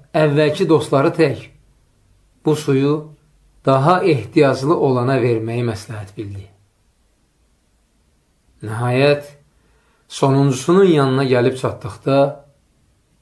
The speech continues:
gördüm ki, artıq o vəfat edib. Sonra qayıtdım ki, bu suyu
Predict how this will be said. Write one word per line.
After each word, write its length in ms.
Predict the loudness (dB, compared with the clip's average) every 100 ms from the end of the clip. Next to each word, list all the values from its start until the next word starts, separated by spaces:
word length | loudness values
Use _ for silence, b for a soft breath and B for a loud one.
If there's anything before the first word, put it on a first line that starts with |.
| _
gördüm 360 | -12 -6 -6 -6
ki, 220 | -10 -16 -12
artıq 320 | -12 -6 -6
o 160 | -4 -6 -12 -10
vəfat 380 | -8 -6 -8 -8
edib. 180 | -16 -20 _ _ _ _ _ _ _ _ _ _ _ _ _ _ _ _ _
Sonra 380 | 2 4 4
qayıtdım 480 | 4 2 0 0 0
ki, 220 | 0 -2
bu 120 | -2 -2
suyu 340 | 0 0 0